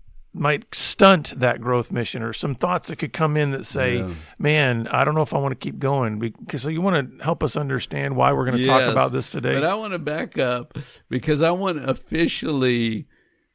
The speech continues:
Speaker 2: uh, uh, uh, announce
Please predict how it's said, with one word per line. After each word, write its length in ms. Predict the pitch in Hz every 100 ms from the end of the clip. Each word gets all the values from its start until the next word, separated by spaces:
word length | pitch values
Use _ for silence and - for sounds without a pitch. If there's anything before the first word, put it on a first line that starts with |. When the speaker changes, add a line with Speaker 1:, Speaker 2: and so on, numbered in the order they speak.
| _ - - _
Speaker 2:
uh, 120 | 131 -
uh, 140 | 120 -
uh, 280 | 110 117 117 -
announce 1040 | 127 127 123 139 127 120 117 - - -